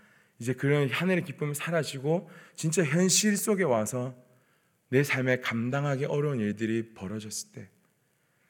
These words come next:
내 주변에 사랑하던 사람들이 나를 미워하고 배반하는 그 일을 경험하고 있을 때, 우리의 마음이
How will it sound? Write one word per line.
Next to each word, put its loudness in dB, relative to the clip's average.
내 6
주변에 6
사랑하던 4
사람들이 -2
나를 0
미워하고 -4
배반하는 -6
그 -2
일을 -4
경험하고 -10
있을 -14
때, -20
우리의 -4
마음이 -4